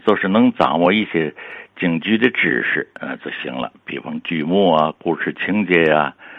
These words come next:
呃，什么朝代的啊、京剧的行当啊、唱腔啊、板式啊、哪些名角流派，呃，等等啊。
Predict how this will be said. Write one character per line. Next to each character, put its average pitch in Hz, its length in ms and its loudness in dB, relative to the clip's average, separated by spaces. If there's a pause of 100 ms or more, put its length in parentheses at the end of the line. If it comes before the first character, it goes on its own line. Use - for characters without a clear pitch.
(180)
呃， 71 180 -4
什 95 160 0
么 90 120 0
朝 92 280 4
代 104 220 6
的 80 160 4
啊、 80 220 0 (460)
京 80 180 -4
剧 92 160 0
的 82 100 2
行 101 420 0
当 101 260 6
啊、 80 240 -2 (460)
唱 101 360 -2
腔 76 180 0
啊、 71 120 0
板 67 340 0
式 107 280 4
啊、 71 260 4 (400)
哪 80 220 -2
些 85 120 -4
名 98 280 2
角 71 260 4
流 92 240 2
派， 101 180 2 (260)
呃， 69 120 -4 (100)
等 73 200 -6
等 65 120 -6 (280)
啊。 - 180 -6